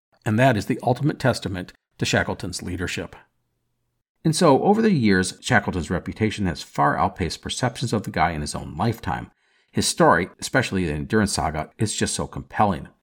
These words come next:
And thus, since the nineteen nineties, there have been multiple biographies written about Shackleton. One of my favorites is Michael Smith's Shackleton, By Endurance We Conquer,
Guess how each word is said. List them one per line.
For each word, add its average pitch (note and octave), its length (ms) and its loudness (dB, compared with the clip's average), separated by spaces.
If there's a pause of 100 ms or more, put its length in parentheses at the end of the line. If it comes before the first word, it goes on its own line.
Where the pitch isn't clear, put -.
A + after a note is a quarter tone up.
(720)
And G2+ 180 6
thus, A#2 240 6
since G2 200 2
the G2 100 0
nineteen F2+ 360 -2
nineties, F#2 400 0
there A#2 240 2
have C3+ 100 0
been A2+ 160 4
multiple G2+ 380 2
biographies D#2+ 680 -2
written G2+ 260 -2
about - 240 -6
Shackleton. - 540 -8 (580)
One C#3 120 4
of D#3 60 4
my C3+ 140 6
favorites A#2 440 2
is F2+ 140 -2
Michael F#2+ 280 0
Smith's - 460 -2
Shackleton, F#2 560 2
By D2 160 -2
Endurance D2+ 420 -4
We B1+ 100 -12
Conquer, - 580 -4